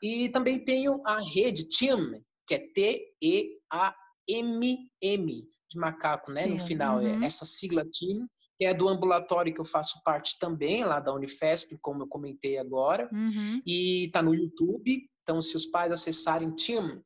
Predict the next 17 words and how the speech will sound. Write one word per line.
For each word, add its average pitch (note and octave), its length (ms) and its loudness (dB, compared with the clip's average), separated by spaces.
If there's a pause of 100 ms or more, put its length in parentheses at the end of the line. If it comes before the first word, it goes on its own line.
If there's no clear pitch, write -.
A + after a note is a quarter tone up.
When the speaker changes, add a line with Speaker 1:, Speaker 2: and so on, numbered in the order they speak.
Speaker 1:
no D#3+ 120 -2
YouTube F#3+ 600 -2
e F3+ 40 -6
depois D#3+ 320 -2
clicar D#3+ 400 -4
em D#3+ 60 0
vídeos, F3+ 540 -6 (340)
lá F#3+ 260 4
também G#3+ 380 -2
tem A3 160 -6
vários G#3+ 480 2
vídeos A3+ 340 -2
modelos G#3 640 2 (320)
de F#3+ 160 -8
como A3+ 240 -2
trabalhar G3+ 480 2 (100)
programas, G#3 880 0